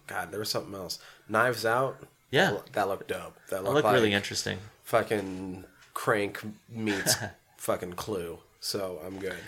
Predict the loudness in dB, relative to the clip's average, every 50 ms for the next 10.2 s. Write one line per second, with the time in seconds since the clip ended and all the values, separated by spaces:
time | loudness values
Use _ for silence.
0 | -16 -4 4 8 8 8 8 8 4 2 2 0 0 2 2 2 2 0 0 4
1 | 4 4 4 2 -2 -4 -2 0 0 0 0 -2 -2 -2 -4 -2 -2 -4 -4 -2
2 | -4 -4 -4 -4 -4 -4 -4 -4 -4 -4 -4 -4 -6 -6 -6 -6 -4 -6 -6 -6
3 | -8 -10 -12 -14 -18 -18 -18 -18 -8 0 6 10 10 12 10 10 8 6 6 8
4 | 6 6 6 6 4 4 4 2 2 2 2 4 4 2 2 2 2 0 0 0
5 | 0 2 4 4 4 4 2 -2 -14 -12 -10 -8 -10 -8 -4 -4 -2 0 2 2
6 | 2 2 2 -4 -4 -2 -2 -2 0 0 0 0 0 -2 -2 -2 0 0 0 0
7 | 2 2 2 0 0 -4 -6 -10 -16 -20 -20 -20 -20 -18 -10 -4 -2 0 2 2
8 | 4 2 4 4 6 6 6 6 6 2 2 0 2 2 0 0 0 2 2 2
9 | 2 2 -2 -2 -2 -2 -2 -2 -4 -8 -10 -14 -18 _ -20 -20 -16 -10 -8 -8
10 | -8 -8 -10 -12